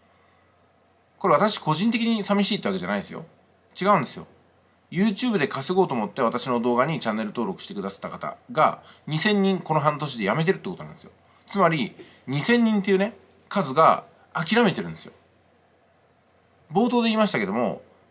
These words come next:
チャンネル登録千人に行ってる方ってのが、ほんとね、全体の十パーセントですよ。九十パーセントは千人いかないんですよ。その二杯分が私半年で失った、私のせっかくチャンネル登録してくださった数なんですよ。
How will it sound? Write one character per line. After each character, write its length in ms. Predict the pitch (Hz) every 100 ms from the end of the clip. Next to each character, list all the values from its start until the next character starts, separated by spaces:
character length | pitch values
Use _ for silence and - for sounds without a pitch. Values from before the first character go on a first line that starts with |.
| -
チ 120 | 214
ャ 40 |
ン 60 | 247
ネ 80 | 247
ル 60 |
登 240 | 240 254 135
録 180 | 117
千 300 | 110 - 226
人 180 | 165 95 - _ _ _ _ _ -
に 140 | 170 170
行 40 |
っ 20 | -
て 80 |
る 80 | 147
方 160 | 139 139
っ 60 |
て 80 | -
の 80 | 95
が、 300 | 104 107 - - _ _ _ _ _
ほ 80 | -
ん 40 | 185
と 80 |
ね、 220 | 185 127 92
全 240 | 120 190
体 140 | 190 196
の 180 | 196 101
十 140 | 104
パ 180 | - 202
ー 40 |
セ 100 | 208
ン 40 | 220
ト 80 | 92
で 60 |
す 60 | -
よ。 120 | - - _ _ _
九 180 | - 202
十 120 | 226
パ 160 | 220 233
ー 20 |
セ 100 | 233
ン 60 | 202
ト 60 |
は 40 | -
千 180 | 190
人 120 | 156 104
い 20 |
か 120 | 131
な 80 | 139
い 40 |
ん 40 | 90
で 40 |
す 80 | -
よ。 80 | - _ _ _ _ _ _ _ _ -
そ 180 | -
の 120 | 214 160
二 160 | 131
杯 220 | 151 233
分 200 | 220 233
が 340 | 220 - 110 -
私 240 | 123 143 143
半 180 | 165 170
年 200 | 165 139
で 180 | 117 -
失 260 | 120 135
っ 80 | 123
た、 360 | - 165 90 - _ _ _ -
私 260 | 135 180 175
の 240 | 208 -
せ 120 | -
っ 20 |
か 140 | 165 185
く 40 |
チ 100 | -
ャ 40 | 196
ン 40 |
ネ 60 | 196
ル 60 |
登 160 | 180 180
録 100 | 123
し 60 |
て 40 | 107
く 20 |
だ 40 | 101
さ 100 | -
っ 20 |
た 100 | -
数 220 | - 104
な 80 | 92
ん 60 |
で 40 | -
す 80 |
よ。 80 | -